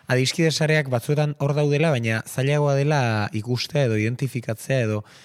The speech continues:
ez direla hainbeste izendatzen edo ez dakit, ez? Eh, lausoagoak direla, eh, eta ag-, kaso hortik dator ikusiak izateko arazo handiagoa, ba, biko-, bikotasuna edo gurasotasuna edo eta bar baino.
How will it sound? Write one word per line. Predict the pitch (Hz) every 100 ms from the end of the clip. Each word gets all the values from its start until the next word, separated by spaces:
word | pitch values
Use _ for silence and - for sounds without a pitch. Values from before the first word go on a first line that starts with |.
| - -
ez | -
direla | 135 120
hainbeste | 117 117 113 113
izendatzen | 104 139 131 123 117 147 135
edo | 120 110
ez | 117
dakit, | 117 107 101
ez? | 131 139 - - - _ -
Eh, | 120 110 110
lausoagoak | 110 110 - 139 135 117 110 98
direla, | 104 101 101 95 - _
eh, | 101 92 92 104
eta | 98 101
ag-, | 107 101 - -
kaso | 117 - 123
hortik | - 110 - 110
dator | 107 104 - 113 - - - - - _ _ -
ikusiak | 117 - 127 117 - - 127 123 113
izateko | 117 120 117 107 120
arazo | 110 110 117
handiagoa, | 107 107 101 123
ba, | 135
biko-, | 95 87 131
bikotasuna | 143 101 101 - 101 95 110 135 131
edo | 113 98
gurasotasuna | 92 98 98 - 95 101 113 104
edo | 98
eta | 92
bar | 98 98
baino. | 95 95